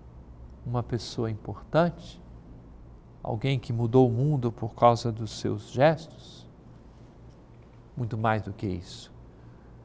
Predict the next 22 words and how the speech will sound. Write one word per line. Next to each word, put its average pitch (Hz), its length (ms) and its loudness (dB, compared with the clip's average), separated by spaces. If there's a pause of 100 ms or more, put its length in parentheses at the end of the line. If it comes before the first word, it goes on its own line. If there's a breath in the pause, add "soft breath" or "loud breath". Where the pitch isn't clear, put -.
(420 loud breath)
Jesus 117 460 2
é 110 100 8
tudo 170 440 0
isso 180 480 -2 (260)
e 123 60 -2
muito 113 300 -4
mais. 98 520 -2 (1600)
Jesus 113 400 0
é 113 100 2
verdadeiro 107 600 -2
homem, 170 320 4 (840)
é 117 120 2
verdadeiro 104 840 0
Deus. 104 680 -2 (1900)
Jesus 113 500 0
é 123 100 4
a 113 80 4
grande 120 400 0
escolha 123 520 0
de 117 120 -6
nossa 113 360 -4
vida. 104 440 -2